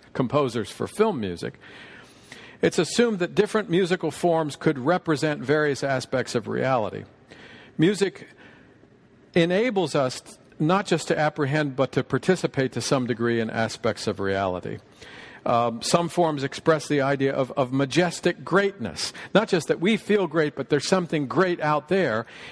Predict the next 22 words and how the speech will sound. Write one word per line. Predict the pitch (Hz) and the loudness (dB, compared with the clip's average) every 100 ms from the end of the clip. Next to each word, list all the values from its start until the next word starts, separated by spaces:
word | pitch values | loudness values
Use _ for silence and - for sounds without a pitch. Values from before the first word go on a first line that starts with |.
| - | -4
and, | 139 151 - | -2 -2 -2
and | - 151 156 | 0 2 2
we | 156 | 0
can | 165 139 | -2 0
participate | 160 - 214 175 156 156 - - | 0 2 0 0 0 0 -2 -2
or | 139 131 | 0 2
listen, | 170 202 160 131 123 - | 2 0 0 -2 -6 -4
uh, | 156 123 | 0 0
in, | 135 135 131 - | 0 0 -2 -2
in | 139 127 127 | -2 0 -2
music | - 156 143 139 - - - - | 0 0 2 -2 -6 -20 -20 -2
and | 143 135 | 0 2
be | 151 | 2
indwelt | 143 120 131 165 - | 2 0 0 0 0
with | 131 127 | -2 -2
a | |
sense | - 143 123 | 0 0 0
of | 120 | 0
the | 117 | 0
experience | 104 - 202 202 156 - | -2 0 2 2 0 -6
of | 95 | -2
greatness. | 101 92 - - - | -2 -2 -6 -12 -14